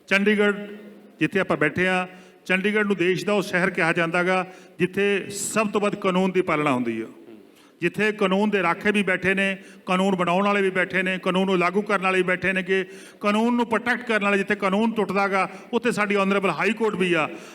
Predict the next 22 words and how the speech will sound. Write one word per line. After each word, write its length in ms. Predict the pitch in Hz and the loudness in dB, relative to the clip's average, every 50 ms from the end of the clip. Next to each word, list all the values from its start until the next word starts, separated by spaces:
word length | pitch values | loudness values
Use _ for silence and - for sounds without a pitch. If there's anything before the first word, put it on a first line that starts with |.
| - - | -12 -6
ਇਹ 220 | 214 247 277 277 269 | -2 0 0 0 0
ਤਿੰਨੇ 440 | 269 254 233 226 240 247 277 269 262 | -2 -2 -2 -2 0 0 0 0 0
ਵੱਡੀਆਂ 400 | 208 208 185 175 196 233 240 240 | 0 -2 -2 -2 -2 0 0 0
ਇੰਸਟੀਚਿਊਸ਼ਨਾਂ 500 | 220 208 226 214 214 202 - 214 220 208 | 0 -2 -2 -2 -2 0 0 0 0 0
ਦੇ 140 | 196 190 | 0 0
ਅੰਦਰ 460 | 190 190 185 208 185 139 104 - - - - - - - - - - - _ _ _ 175 | -2 0 -2 -2 -2 -2 -6 -8 -12 -16 -18 -20 -20 -20 -20 -20 -20 -20 _ _ _ 0
ਲੋਕਤੰਤਰ 640 | 190 202 214 214 196 220 208 196 208 214 214 208 | 2 2 2 0 2 0 0 0 2 2 0 2
ਨੂੰ 500 | 208 214 214 208 202 196 208 208 208 208 214 208 208 - - - - - _ _ _ _ _ _ _ _ _ 156 | 4 4 2 2 2 0 -4 -8 -10 -12 -12 -14 -16 -18 -20 -20 -20 -20 _ _ _ _ _ _ _ _ _ -2
ਮੈਂ 120 | 180 196 | -2 -2
ਸਮਝਦਾ 380 | - - 208 202 208 202 208 208 | 0 -2 0 0 0 0 0 0
ਉਹਦੀ 140 | 202 208 | 0 0
ਦਿਨ 260 | 196 - 185 208 208 202 | 0 0 0 0 2 2
ਦਿਹਾੜੇ 480 | 202 175 165 175 190 202 196 170 120 - - - - - - - - - _ _ _ - | 0 0 0 0 2 2 0 0 -2 -4 -8 -14 -16 -18 -20 -20 -20 -20 _ _ _ -6
ਗੋਲੀਆਂ 380 | 120 151 180 190 190 202 202 190 | -2 0 0 2 2 2 0 2
ਮਾਰ 180 | 185 185 170 | 2 0 0
ਕੇ 140 | - 190 165 | 0 0 0
ਹੱਤਿਆ 260 | 156 160 - 180 170 | 0 0 0 -2 0
ਅੱਜ 100 | 160 151 | 0 0
ਬੀਜੇਪੀ 400 | 143 143 143 139 147 135 147 143 | 0 -2 0 0 2 2 4 4
ਨੇ 100 | 135 127 | 2 2
ਕੀਤੀ 360 | - 135 117 - 117 113 107 | 0 -4 -10 -10 -10 -10 -10
ਆ। 40 | 104 | -12